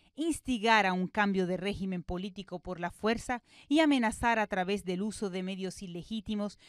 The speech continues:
según su abogado, Abdallah Ash-Shamlawi.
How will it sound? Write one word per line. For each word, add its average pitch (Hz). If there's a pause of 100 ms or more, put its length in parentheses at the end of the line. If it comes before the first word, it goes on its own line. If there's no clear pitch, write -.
según 269
su -
abogado, 170 (360)
Abdallah 190
Ash-Shamlawi. 196